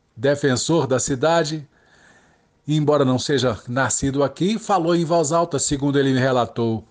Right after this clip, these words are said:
"Olha, eu moro aqui há mais de trinta anos, não sou corrupto, aqui tem muita gente honesta, trabalhadeira, muita gente séria, e vocês falam isso botando todo mundo num saco só."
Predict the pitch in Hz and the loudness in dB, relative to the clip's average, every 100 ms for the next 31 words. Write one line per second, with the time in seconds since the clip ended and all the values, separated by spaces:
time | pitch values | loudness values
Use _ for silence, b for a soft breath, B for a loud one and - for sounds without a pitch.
0 | _ - 170 190 185 165 175 170 156 170 | _ -2 0 2 0 0 -2 0 0 2
1 | 165 147 - 156 131 123 110 - 127 123 | 2 0 0 -2 -2 -4 -8 -8 -4 -2
2 | 110 139 175 123 151 214 190 175 160 131 | -2 -2 -4 -4 -2 -2 -2 -2 -2 -4
3 | 90 139 - 131 143 - 151 165 143 127 | -2 -4 -6 -6 -6 -6 -6 -2 -2 0
4 | 147 180 190 180 139 156 143 151 110 117 | 2 2 2 0 0 0 0 -2 -2 -4
5 | 135 - 131 175 175 147 147 135 95 104 | -6 -6 -8 -2 -2 0 0 -2 -4 -6
6 | 127 131 165 165 143 147 - - 160 185 | -6 -6 -4 -2 -2 -4 -4 0 2 2
7 | 185 - B B B B 156 165 175 - | 0 -4 B B B B -4 0 0 0
8 | 180 185 - 170 170 147 180 - 208 - | 0 -2 0 0 2 0 -2 -4 -6 -6
9 | B B 135 160 156 165 156 190 180 165 | B B -2 -2 0 -2 0 0 0 0
10 | 170 185 196 - 180 175 - - 143 101 | -2 -4 -6 -4 -2 -4 -6 -4 -2 -4
11 | - | -10